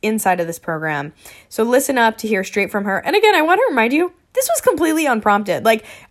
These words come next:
our last call was just a total love fest because the group, uh, you know, became so close with each other and they learned so much and they grew so much as humans,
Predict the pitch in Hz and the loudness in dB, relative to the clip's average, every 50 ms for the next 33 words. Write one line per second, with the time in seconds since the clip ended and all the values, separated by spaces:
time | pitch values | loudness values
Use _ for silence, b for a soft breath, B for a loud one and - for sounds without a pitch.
0 | _ - 240 269 294 330 370 440 466 440 - - 240 226 220 226 277 294 - - | _ 4 4 6 6 6 6 6 4 2 0 -4 0 2 2 2 2 0 -2 -4
1 | 214 233 269 294 233 208 208 - - _ _ - - - 208 208 - - 220 220 | -2 -2 -2 -4 -4 -6 -6 -8 -10 _ _ -12 -8 -6 -6 -6 -4 -2 -2 0
2 | 220 214 208 190 165 165 208 - 214 208 220 254 277 - - - 214 214 - 214 | 0 0 0 2 0 0 0 2 2 4 4 4 2 -2 -6 -6 -6 -4 0 0
3 | 196 190 185 190 196 - B B B B B B - 196 214 208 - 208 226 233 | 2 2 2 0 -2 -4 B B B B B B -4 -4 -4 -2 -2 -2 -2 0
4 | 247 262 262 - - _ _ _ - - - - 92 - - - - - 214 214 | 0 -2 -4 -6 -20 _ _ _ -6 -6 -4 -6 -8 -12 -12 -14 -12 -8 -4 -2
5 | 220 214 202 196 196 214 214 - 226 208 208 - - 214 214 - 220 214 226 226 | 0 0 0 0 -2 -4 -4 -2 -4 -4 -4 -2 -2 -2 0 0 0 0 0 0
6 | 214 196 196 185 - 180 175 180 180 180 - - 180 190 185 180 175 175 180 185 | -2 -4 -4 -4 0 0 0 2 2 0 -2 -2 -4 -4 -2 -2 -2 -2 -2 -2
7 | 190 202 - 196 190 180 165 165 165 - - 180 180 175 170 170 170 175 175 175 | -4 -4 -4 -4 -4 -2 -4 -4 -4 -6 -10 -8 -8 -8 -8 -8 -8 -6 -4 -4
8 | 180 185 - - 170 165 156 156 160 - 147 156 160 160 - 165 165 160 165 190 | -4 -4 -4 -4 -4 -4 -4 -6 -6 -4 -4 -4 -4 -4 -8 -10 -8 -6 -6 -6
9 | 220 262 285 285 | -4 -4 -4 -6